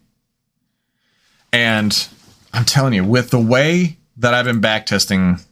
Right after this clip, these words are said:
these outlier results, this, this may be our go-to. I mean, legitimately may just be this from now on. So,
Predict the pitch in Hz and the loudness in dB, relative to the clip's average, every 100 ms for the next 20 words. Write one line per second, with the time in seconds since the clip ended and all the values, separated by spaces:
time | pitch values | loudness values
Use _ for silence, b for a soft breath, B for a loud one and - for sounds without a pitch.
0 | _ _ _ _ _ _ _ 92 107 101 | _ _ _ _ _ _ _ -2 2 2
1 | - 101 98 87 80 85 85 82 - 147 | 2 -2 -2 -4 -4 -4 -4 -4 -2 -4
2 | - 127 165 113 92 87 78 76 78 76 | -2 -2 -2 -2 -2 0 -2 -2 -6 -6
3 | - 65 - _ _ _ _ _ _ 107 | -8 -10 -12 _ _ _ _ _ _ -2
4 | 104 98 98 123 117 101 90 95 98 92 | 2 2 0 0 0 -2 0 2 2 2
5 | 90 87 - 90 - - _ _ _ _ | -2 -4 -4 -2 -2 -6 _ _ _ _
6 | _ _ _ _ _ - 95 76 - - | _ _ _ _ _ -2 0 -2 -2 -4
7 | - _ _ _ _ _ - 92 80 69 | -4 _ _ _ _ _ -4 -2 -2 -4
8 | 50 - _ _ _ _ _ _ _ _ | -8 -14 _ _ _ _ _ _ _ _
9 | _ _ _ _ _ _ _ _ _ _ | _ _ _ _ _ _ _ _ _ _
10 | _ _ _ _ _ _ - 90 | _ _ _ _ _ _ -6 -4